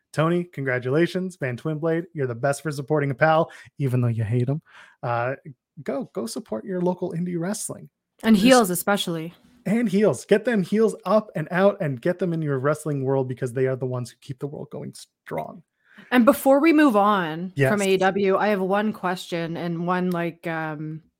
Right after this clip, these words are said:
Speaker 2: speculation question for
Speaker 1: Not
Speaker 2: you.
Speaker 1: Mia Yim. Go ahead.
Speaker 2: <laughs> Uh,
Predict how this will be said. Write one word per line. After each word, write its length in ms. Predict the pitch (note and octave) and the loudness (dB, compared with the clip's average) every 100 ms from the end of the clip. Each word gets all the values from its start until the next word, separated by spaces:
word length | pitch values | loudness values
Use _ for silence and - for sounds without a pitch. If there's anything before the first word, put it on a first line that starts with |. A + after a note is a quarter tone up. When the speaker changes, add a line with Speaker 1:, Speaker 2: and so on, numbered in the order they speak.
| _ | _
Speaker 2:
speculation 640 | - - F#3 F#3+ F3+ F3 F3+ | -12 -4 -2 0 -2 -4 -6
question 300 | E3+ D#3 F3+ | -8 -6 -2
for 140 | D#3 | 4
Speaker 1:
Not 220 | D#3+ D#3 | 6 6
Speaker 2:
you. 40 | D#3 | 4
Speaker 1:
Mia 180 | C3+ C3 | 2 0
Yim. 300 | B2 A#2 A#2 | -2 -8 -8
Go 100 | C#3+ | -6
ahead. 200 | B2+ C#3 - _ _ _ _ | -6 -10 -16 _ _ _ _
Speaker 2:
<laughs> 520 | A3+ - - C4+ A#3 - - - - A3 | 0 2 2 4 4 0 -16 -14 0 6
Uh, 460 | A#3 A#3+ B3 G3+ | 8 8 6 4